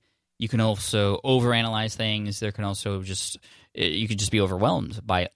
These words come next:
everything that's going on. And I love your question. Are there too many variables that are happening between things that are happening week to week? And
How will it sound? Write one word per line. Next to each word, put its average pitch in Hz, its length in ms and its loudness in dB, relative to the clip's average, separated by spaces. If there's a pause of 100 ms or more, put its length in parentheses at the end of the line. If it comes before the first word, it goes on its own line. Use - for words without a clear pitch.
everything 107 340 -2
that's 92 160 -2
going 87 220 -2
on. 104 320 -2 (300)
And 113 400 2 (200)
I 113 140 0
love 135 300 2
your 135 100 -2
question. 113 440 -2
Are 113 120 -2
there 110 80 0
too - 220 0
many 135 180 4
variables 104 840 0 (340)
that 101 200 0
are 92 60 2
happening 92 520 -2
between 95 560 -2 (200)
things 107 200 2
that 95 80 0
are 95 40 2
happening 98 300 0
week 95 180 -4
to - 120 -6
week? 104 260 -2
And 98 260 0